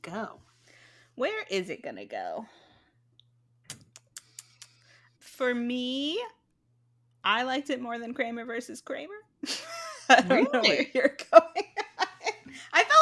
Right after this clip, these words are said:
Speaker 2: like Kramer versus Kramer really fell apart at the end.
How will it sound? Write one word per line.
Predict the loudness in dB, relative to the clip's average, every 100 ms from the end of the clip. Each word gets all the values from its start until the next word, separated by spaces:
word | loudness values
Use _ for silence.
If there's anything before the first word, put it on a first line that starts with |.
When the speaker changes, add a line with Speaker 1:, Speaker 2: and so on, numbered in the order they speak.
| 6
Speaker 2:
like | 4
Kramer | 4 4 4
versus | 2 -2
Kramer | -2 0 0 -4 -6 -4
really | -2 0 0
fell | 0 -2 -4
apart | -6 -10 -12
at | -14
the | -14 -12
end. | -12 -10 -12